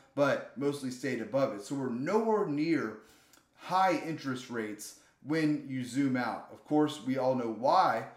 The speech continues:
the Fed wants low interest rates. It's because we live in a debt-based economy. The way that the Federal Reserve was set up since nineteen thirteen. Again, I covered that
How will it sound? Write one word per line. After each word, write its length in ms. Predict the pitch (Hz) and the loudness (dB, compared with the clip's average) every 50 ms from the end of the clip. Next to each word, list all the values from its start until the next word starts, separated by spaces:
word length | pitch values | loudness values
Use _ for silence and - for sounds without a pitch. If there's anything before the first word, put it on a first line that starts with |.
| - _ _ - | -20 _ _ -12
the 100 | 120 123 | -10 -10
Fed 340 | - - 135 127 117 113 113 | -4 0 0 0 0 0 -2
wants 340 | 123 123 120 113 - - - 120 | -4 -4 -4 -6 -8 -12 -10 -4
low 280 | 123 127 127 123 117 | 0 0 0 0 -2
interest 440 | 117 117 110 - 107 113 113 - - | -6 -8 -10 -10 -10 -12 -12 -12 -12
rates. 400 | 107 110 120 143 151 143 - - - _ _ _ _ _ | -10 -6 -4 -4 -6 -6 -10 -18 -20 _ _ _ _ _
It's 100 | _ - | _ -6
because 280 | 127 135 139 131 127 | -4 -2 -2 -2 -2
we 80 | 127 127 | -2 -2
live 480 | 120 123 135 143 147 151 151 147 - - - | -2 0 0 2 4 4 2 2 -2 -12 -10
in 120 | 135 131 127 | -8 -6 -4
a 100 | 123 117 | -4 -6
debt-based 1200 | 113 - - - 131 131 131 123 - - - _ _ _ - - 127 120 117 - - - - _ - | -8 -10 -6 0 2 2 2 2 -2 -12 -20 _ _ _ -10 -8 -6 -6 -6 -10 -12 -16 -20 _ -18
economy. 580 | - - - 139 139 135 131 120 104 98 90 - - _ _ _ | -16 -10 -6 -4 -2 0 0 -2 -2 -6 -10 -14 -20 _ _ _
The 80 | - 120 | -12 -6
way 140 | 123 131 139 | -4 -2 -2
that 80 | 139 | -2
the 120 | 127 117 - | -2 -4 -4
Federal 240 | - 131 131 131 127 | -2 -2 -2 -2 -4
Reserve 360 | 120 110 113 139 139 139 123 | -4 -4 -4 -2 -2 -2 -2
was 120 | 117 - | -4 -6
set 200 | - - 135 135 | -4 0 0 2
up 140 | 139 135 - | 2 0 -2
since 200 | - 117 113 110 - 117 | -4 -8 -10 -10 -6 -6
nineteen 440 | 131 135 131 131 131 127 120 - | -4 -4 -4 -4 -4 -4 -4 -4
thirteen. 400 | - 131 131 127 127 - 117 110 | -4 -6 -6 -6 -8 -10 -10 -10
Again, 280 | 101 104 104 113 135 131 | -10 -10 -8 -4 -4 -4
I 80 | 120 110 | -4 -6
covered 400 | - - 143 147 139 139 131 127 | -8 -6 -4 -4 -2 -4 -4 -4
that 340 | 123 117 120 110 - - | -6 -6 -6 -6 -8 -12